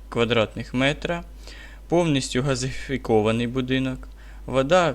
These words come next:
підведена додому, є станція. В дворі є хозпостройки,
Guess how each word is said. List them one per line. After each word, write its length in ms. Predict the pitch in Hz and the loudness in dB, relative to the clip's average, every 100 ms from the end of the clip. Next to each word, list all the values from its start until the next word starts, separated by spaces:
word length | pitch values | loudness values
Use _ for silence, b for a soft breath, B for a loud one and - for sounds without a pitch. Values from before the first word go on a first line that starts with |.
| - | 0
підведена 640 | 131 131 147 127 120 117 | 0 4 2 2 0 2
додому, 600 | 117 120 110 107 110 117 | 2 2 2 2 0 -2
є 260 | 120 120 143 | -2 0 0
станція. 680 | - 110 98 98 - - - - B B B - | 0 -2 -2 -4 -6 -6 -8 -14 B B B -8
В 100 | 123 | -4
дворі 340 | 127 139 170 202 | 0 0 2 0
є 420 | 135 135 131 110 - - | 0 2 2 2 -4 -14
хозпостройки, 1300 | - 143 123 - - 120 - 156 175 165 156 135 | -4 0 0 -2 -4 -4 -2 0 0 -2 -2 -4